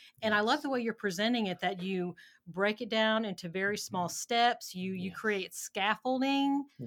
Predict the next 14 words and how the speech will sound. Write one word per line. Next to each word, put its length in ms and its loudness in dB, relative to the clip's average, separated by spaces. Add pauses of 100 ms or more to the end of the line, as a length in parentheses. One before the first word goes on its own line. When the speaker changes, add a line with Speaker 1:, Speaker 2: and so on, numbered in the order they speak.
(220)
Speaker 1:
you 80 -4
know, 120 2
Speaker 2:
Yes. 0 -
Speaker 1:
cr-, 180 -10
reach 420 -2
out 180 2
to 60 -2
people 380 -2
that 160 0
are 80 -2
supportive 680 -4
of 160 0
you. 580 2
Speaker 2:
Yes. 180 -20